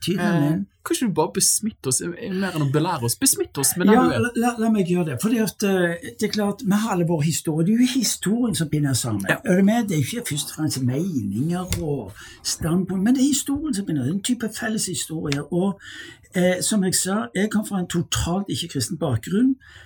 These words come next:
Speaker 1: Eh, begynte på en kristen folkehøyskole på Jæren, skal ikke si navn. Eh, <laughs> men der kom jeg seilende inn på motorsykkel, og hadde overhodet ikke peiling på hva jeg begynte
Speaker 2: Mm.
Speaker 1: på, men jeg skulle bli lærer.
Speaker 2: Ja.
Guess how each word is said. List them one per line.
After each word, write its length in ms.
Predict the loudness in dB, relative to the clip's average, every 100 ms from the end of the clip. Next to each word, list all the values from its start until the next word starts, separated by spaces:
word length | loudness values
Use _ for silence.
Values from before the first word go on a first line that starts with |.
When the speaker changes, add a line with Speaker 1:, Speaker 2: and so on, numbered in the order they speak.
| -18 0
Speaker 1:
Eh, 140 | 2 4
begynte 260 | 4 4 2
på 60 |
en 80 | 2
kristen 320 | 2 -2 -4
folkehøyskole 720 | -4 -4 0 -2 -2 -2 -2 0
på 60 |
Jæren, 400 | 0 0 -2 -4
skal 160 | -4 -6
ikke 140 | -6
si 200 | -6 0
navn. 720 | 2 2 2 0 2 4 2 0 -8 -20 -20 -20 -4
Eh, 800 | 2 4 4 4 2 0 2 4 2 0 -8 -12
<laughs> 380 | -14 0 4 6
men 180 | 6 4 2
der 200 | 0 0
kom 200 | 0 2
jeg 200 | 2 2
seilende 600 | -2 -2 -2 -2 -2 0
inn 120 | 0 0
på 80 | 0
motorsykkel, 840 | 0 0 -2 -4 -6 -4 -4 -2
og 80 | -4
hadde 300 | -6 -6 -8 -4
overhodet 1000 | -2 -2 -6 -12 -18 -2 2 2 0 -2 -4
ikke 140 | -4
peiling 340 | -4 -2 -4 -6
på 80 |
hva 60 | -8
jeg 100 | -2
begynte 240 | 0 0 -2
Speaker 2:
Mm. 40 |
Speaker 1:
på, 220 | -6 -8 -10 -8 -2
men 100 | 0
jeg 60 |
skulle 180 | 0 2
bli 80 | 2 0
lærer. 280 | -2 -8 -10 _ _ _ -6
Speaker 2:
Ja. 100 | -2